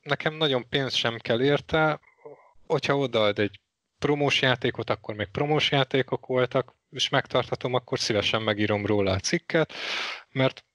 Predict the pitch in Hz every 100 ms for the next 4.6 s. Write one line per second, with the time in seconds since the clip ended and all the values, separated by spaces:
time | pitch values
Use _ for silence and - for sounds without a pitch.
0 | _ _ _ - 143 - 120 104 101 104
1 | - 110 98 98 - 147 131 - 117 -
2 | 113 - 95 95 95 _ - 147 170 -
3 | 208 202 _ _ _ - 107 - - 113
4 | 113 113 _ _ -